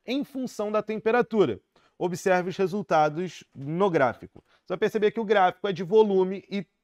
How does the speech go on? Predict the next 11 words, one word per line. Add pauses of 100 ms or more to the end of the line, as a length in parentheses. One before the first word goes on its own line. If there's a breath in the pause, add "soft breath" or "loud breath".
temperatura. (300)
O
volume
está
em
litros,
que
não
é
sistema
internacional